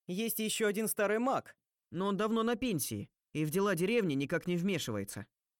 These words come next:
О, кажется, они заметили небольшое затруднение, в которое попал Тамал. Мастер Гарм ухватился за сбрую кобылки, и она теперь отчаянно бьёт ногами воздух. <laughs> Этот дядька просто не умеет рассчитывать свою огромную силищу.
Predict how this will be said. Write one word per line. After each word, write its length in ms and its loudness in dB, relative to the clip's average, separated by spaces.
О, 240 4
кажется, 380 2
они 140 2
заметили 420 2
небольшое 480 2
затруднение, 640 0
в 60 -6
которое 380 0
попал 320 0
Тамал. 440 -2
Мастер 380 0
Гарм 300 2
ухватился 540 -2
за 120 0
сбрую 340 0
кобылки, 580 -2
и 100 -2
она 200 0
теперь 340 0
отчаянно 480 0
бьёт 320 0
ногами 380 0
воздух. 580 -4
<laughs> 80 -18
Этот 260 2
дядька 320 0
просто 280 0
не 120 2
умеет 300 2
рассчитывать 440 0
свою 220 2
огромную 380 0
силищу. 460 -4